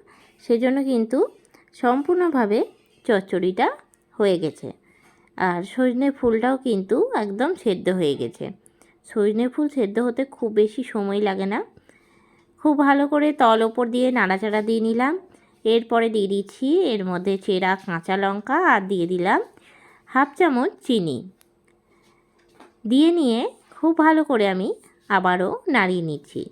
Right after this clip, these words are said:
এখন কিন্তু সজনে ফুলের চচ্চড়ি সম্পূর্ণভাবে তৈরি হয়ে গেল। গরম ভাতের সাথে কিন্তু এই রেসিপিটা খেতে দারুণ লাগে।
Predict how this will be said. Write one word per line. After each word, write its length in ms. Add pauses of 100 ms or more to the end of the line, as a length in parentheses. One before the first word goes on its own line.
(540)
এখন 360
কিন্তু 320 (100)
সজনে 420
ফুলের 400
চচ্চড়ি 460 (160)
সম্পূর্ণভাবে 680 (180)
তৈরি 380
হয়ে 180
গেল। 200 (1600)
গরম 360
ভাতের 420
সাথে 200
কিন্তু 360 (100)
এই 300
রেসিপিটা 440
খেতে 360 (160)
দারুণ 360
লাগে। 300